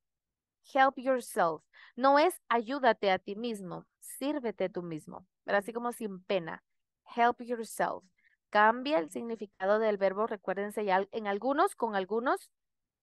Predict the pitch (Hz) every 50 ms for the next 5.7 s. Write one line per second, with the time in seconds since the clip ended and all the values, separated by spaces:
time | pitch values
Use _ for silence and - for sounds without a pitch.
0 | _ _ _ _ _ _ _ _ _ _ _ _ - - 226 226 214 214 214 226
1 | 240 247 240 - 233 226 220 208 202 190 190 214 - 240 214 220 208 - 202 -
2 | - - - 170 165 185 185 - _ _ _ _ _ _ _ _ _ _ _ _
3 | - 277 277 247 - 302 311 302 277 262 226 - 277 277 302 320 320 - 240 240
4 | 233 240 240 233 220 226 226 220 226 220 220 - - - 214 202 196 - - -
5 | 208 202 180 - 185 - 294 330 339 330 294 285 330